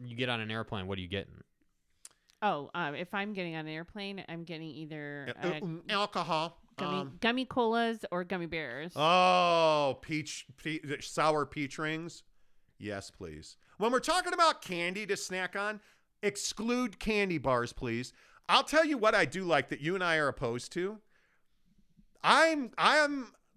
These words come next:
Speaker 3: I,
Speaker 1: Uh-oh.
Speaker 3: I like me
Speaker 1: Uh-oh.
Speaker 3: some chocolate covered cinnamon bears. Britt does not like cinnamon
Speaker 2: No.
Speaker 3: bears at all.
Speaker 2: So
Speaker 3: Once
Speaker 2: I
Speaker 3: in a
Speaker 2: don't
Speaker 3: while.
Speaker 2: like the ones that they have at Harmon's. They're the ones that are like, they're not like a gummy bear consistency. They're like a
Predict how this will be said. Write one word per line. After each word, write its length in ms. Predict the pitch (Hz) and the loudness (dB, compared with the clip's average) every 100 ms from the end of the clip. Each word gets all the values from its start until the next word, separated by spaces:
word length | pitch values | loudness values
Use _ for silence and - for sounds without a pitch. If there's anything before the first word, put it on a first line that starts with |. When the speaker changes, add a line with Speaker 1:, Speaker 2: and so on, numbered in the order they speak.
| _ _ _ _ - | _ _ _ _ -6
Speaker 3:
I, 60 | 220 | -2
Speaker 1:
Uh-oh. 520 | 269 311 240 214 175 | 2 2 2 0 0
Speaker 3:
I 160 | 202 269 | 0 0
like 320 | 262 285 214 | 2 2 2
me 80 | 220 | 0
Speaker 1:
Uh-oh. 80 | - | 0
Speaker 3:
some 120 | 190 | -2
chocolate 400 | 208 196 185 180 | 2 2 2 0
covered 280 | 190 165 139 | 0 0 -2
cinnamon 340 | 190 160 123 | -4 -4 -4
bears. 380 | 101 76 64 - _ _ _ _ _ - | -6 -10 -14 -20 _ _ _ _ _ -2
Britt 260 | 170 233 | 2 4
does 220 | 262 262 208 | 2 -2 2
not 280 | 190 202 | 2 2
like 180 | 165 160 | 2 0
cinnamon 360 | - 170 160 156 | 0 -4 -2 0
Speaker 2:
No. 40 | |
Speaker 3:
bears 220 | 143 139 135 | 2 2 2
at 100 | 107 | 0
all. 300 | 101 151 - | 0 -2 -6
Speaker 2:
So 300 | - 349 254 - | -8 -6 -6 -6
Speaker 3:
Once 360 | 147 226 285 339 | 2 4 4 2
Speaker 2:
I 60 | |
Speaker 3:
in 40 | 392 | 2
a 40 | |
Speaker 2:
don't 160 | 190 160 | 0 2
Speaker 3:
while. 320 | 160 160 175 | 4 4 4
Speaker 2:
like 380 | 233 330 - - _ - | 2 -4 -10 -18 _ -4
the 100 | 349 | -4
ones 340 | 254 214 226 | -2 -4 -6
that 180 | 262 302 | -6 -6
they 180 | 359 359 | -4 -6
have 360 | 269 214 180 269 | -6 -4 -4 -4
at 160 | 349 339 | -6 -4
Harmon's. 640 | 415 440 277 147 160 - _ - - | -2 -2 -2 -4 -8 -16 _ -18 -6
They're 180 | 320 320 | -4 -2
the 120 | 320 | -2
ones 300 | 302 339 349 | -2 -4 -8
that 120 | 392 381 | -6 -4
are 120 | 330 | -4
like, 380 | 269 269 262 _ _ _ _ | -4 -6 -6 _ _ _ _
they're 140 | 311 320 | -4 -2
not 320 | 339 349 339 254 | -2 -2 -4 -6
like 240 | 277 262 | -6 -4
a 60 | 220 | -6
gummy 380 | 240 254 294 | -4 -2 -2
bear 220 | 233 190 180 | -2 -4 -4
consistency. 880 | 220 202 220 208 226 202 185 196 180 | -10 -10 -10 -10 -12 -12 -12 -14 -10
They're 180 | 214 220 | -8 -6
like 260 | 254 254 | -6 -6
a 140 | 226 | -8